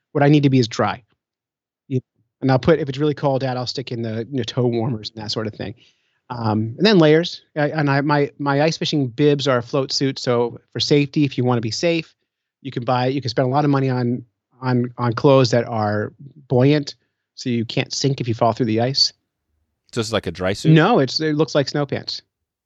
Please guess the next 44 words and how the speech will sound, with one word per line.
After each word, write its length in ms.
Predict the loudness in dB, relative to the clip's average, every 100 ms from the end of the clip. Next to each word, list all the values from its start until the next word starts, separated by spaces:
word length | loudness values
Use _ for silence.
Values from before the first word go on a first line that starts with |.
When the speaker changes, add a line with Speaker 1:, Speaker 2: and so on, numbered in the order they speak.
| _ _ _ _
Speaker 1:
But 100 | -2
Speaker 2:
Oh, 80 | -2
Speaker 1:
it's, 100 | 0
Speaker 2:
wow, 80 | 0
Speaker 1:
it's 60 | 0
Speaker 2:
but 80 | 0
Speaker 1:
a, 40 |
Speaker 2:
it's 80 | 0
Speaker 1:
it's 60 | -2
called 180 | -2 -2
a 40 |
Speaker 2:
to- 60 | 0
Speaker 1:
float 240 | -2 -2
suit. 400 | -8 -10 -10 -14 _ _ _ -12
Um, 340 | -8 -6 -6 -6
and 180 | -4
if 180 | -4 -2
you 60 | -2
fall 300 | 2 2 4
in, 120 | 2
you 80 | 0
float. 300 | -2 -6 -8 -18 _ _ _ _ _ _ _ -20 -20 _ _ _ 0
Yeah, 120 | 2
it's 140 | 4
not 300 | 6 6 4
a, 800 | 2 2 2 2 0 -2 -4 -6 -6
you 80 |
know, 140 | -8 -6
not 180 | -6 -8
a 20 |
P 220 | -6 -6
F 80 | -6 -6
D, 300 | -4 -2 -4
like, 100 | -6 _ -20 -6
not 120 | -2
a 20 | 0
life 200 | 0 0
jacket, 420 | -2 -2 -6 -6
but 100 | -4
it, 120 | -4 -8 -20
it, 120 | -20 -18 -12
because 220 | -8 -4
it's 220 | -4 -2
not, 200 | -2 -2